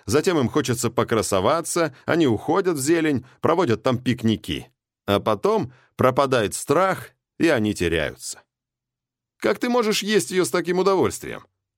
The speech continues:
спросил Пауль бригадира. "Лучше есть ее с удовольствием, чем есть ее без удовольствия", философски ответил тот.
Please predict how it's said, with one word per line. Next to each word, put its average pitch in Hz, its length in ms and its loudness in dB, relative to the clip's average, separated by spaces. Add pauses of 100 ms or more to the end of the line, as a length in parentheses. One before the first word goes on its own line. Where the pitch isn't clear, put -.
(120)
спросил 90 440 0
Пауль 85 300 0
бригадира. 87 580 -2 (920)
"Лучше 247 400 0
есть 214 400 0
ее 196 340 0
с - 120 -4
удовольствием, 151 760 2
чем 139 240 0
есть 131 360 2
ее 131 360 2
без 123 220 -2
удовольствия", 87 800 -2 (400)
философски 107 580 0
ответил 73 400 -6
тот. 57 240 -16